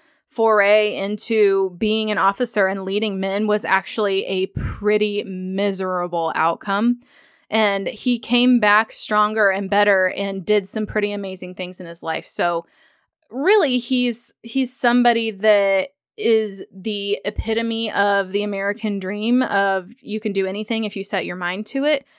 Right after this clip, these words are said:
So he's a really amazing guy, and I definitely recommend that documentary. And like I said, I definitely would have been geeking out right next to Claire. I think that any person that knows anything about history or is an American,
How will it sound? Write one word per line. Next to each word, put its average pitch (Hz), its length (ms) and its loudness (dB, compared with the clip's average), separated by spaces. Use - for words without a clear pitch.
So 247 220 2
he's 247 160 0
a 269 80 0
really 294 240 2
amazing 240 380 0
guy, 208 220 4
and 185 140 -6
I 185 80 -4
definitely 190 360 -4
recommend 180 460 -6
that 170 200 -2
documentary. 170 680 -8
And 160 120 -8
like 175 220 -6
I 175 60 -4
said, 160 220 -6
I 160 80 -6
definitely 175 380 -6
would 170 140 -8
have 175 100 -8
been 160 180 -12
geeking 165 320 -12
out 147 260 -4
right 160 180 -4
next 165 200 -8
to - 80 -16
Claire. - 360 -8
I 226 80 -2
think 254 240 2
that 240 220 0
any 262 460 2
person 214 760 -2
that 196 520 0
knows 208 320 0
anything 226 400 -2
about 196 260 2
history 196 540 -4
or 185 260 0
is 202 300 -2
an 202 80 -4
American, 185 680 -6